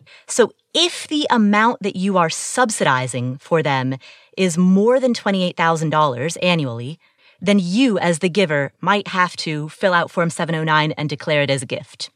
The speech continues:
If the value of the portion that you're subsidizing is less than that, then you don't have to worry about it. With all of that being said, I know we've just talked about the gift tax return for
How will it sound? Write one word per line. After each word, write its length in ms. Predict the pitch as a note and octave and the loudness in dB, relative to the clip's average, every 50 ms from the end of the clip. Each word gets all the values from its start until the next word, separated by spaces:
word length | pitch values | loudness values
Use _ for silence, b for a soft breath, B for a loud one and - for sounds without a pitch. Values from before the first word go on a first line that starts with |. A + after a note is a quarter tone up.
| _ _ _ _ _ _ _ - | _ _ _ _ _ _ _ 0
If 340 | - G#3 - - - - - | 2 2 2 0 -8 -18 -14
the 200 | - E3 F#3+ F#3+ | -8 -4 -2 -2
value 560 | E3 D#3 D3 F#3+ F#3 G#3 A3+ A#3 G#3+ A3 G#3+ G#3+ | -2 -2 -2 0 0 0 0 -2 -2 -2 0 -2
of 120 | F#3 D#3 | -2 -2
the 80 | F3+ D#3+ | -4 -6
portion 680 | - - - G#3 G3+ G#3+ G3+ - - A#3+ G#3+ G#3 G#3 | -6 -6 -4 -2 0 0 0 0 0 2 2 2 2
that 160 | G3 F3+ - | 0 0 -2
you're 180 | - F3+ F#3 F3+ | -2 -4 -4 -4
subsidizing 600 | - - F3+ E3+ - G3+ F#3 F3+ F#3 F3 F#3 F3 | -4 -6 -6 -6 -4 -2 0 0 0 -2 -4 -4
is 140 | D3+ C3+ D#3 | -6 -4 -2
less 240 | E3 F#3 G#3 - - | -2 -2 -2 -2 -2
than 140 | - C4 | -2 0
that, 260 | B3+ C#4 C4+ C4+ - - _ | 2 2 2 2 0 -2 _
then 240 | - F3+ E3 F#3 F3+ | -8 -2 0 0 2
you 80 | E3+ D#3+ | 2 0
don't 140 | D#3 - | -2 -2
have 100 | D#3+ D3 - | -4 -6 -6
to 80 | D#3 | -6
worry 200 | C3 B2+ B2 A2+ | -6 -6 -6 -6
about 260 | - - - - - - | -6 -8 -8 -6 -6 -8
it. 140 | - - _ b b b b b b b | -10 -12 _ b b b b b b b
With 220 | b F#3+ C4 C4+ - | b -2 -2 -2 0
all 240 | - B3 C#4 D#4+ E4+ | 0 0 2 0 0
of 80 | C4+ C4 | 0 0
that 180 | A#3+ G#3 - | -2 -2 -2
being 220 | - G#3 G3 F3+ E3+ | -2 -4 -4 -4 -2
said, 200 | - F#3+ E3+ F3+ | -2 0 0 2
I 60 | F#3 | 2
know 120 | G3 G#3 | 2 2
we've 180 | F3 G3 E3+ - | 0 -2 -4 -2
just 200 | - G#3 - - | -2 -2 -2 -4
talked 340 | - - A3+ A3 A3 - G#3 | -2 0 2 0 0 0 -2
about 160 | G3 E3+ - | -4 -4 -2
the 60 | E3+ | -2
gift 200 | D#3+ E3+ D#3 - | -4 -4 -2 0
tax 260 | F#3+ E3+ E3+ - - | 0 0 0 -2 -6
return 320 | F3 - - E3 C#3+ D3 D3 | -8 -4 -4 -2 -2 -4 -4
for 300 | - - D#3 D3 C#3+ | -4 -2 -2 -2 -2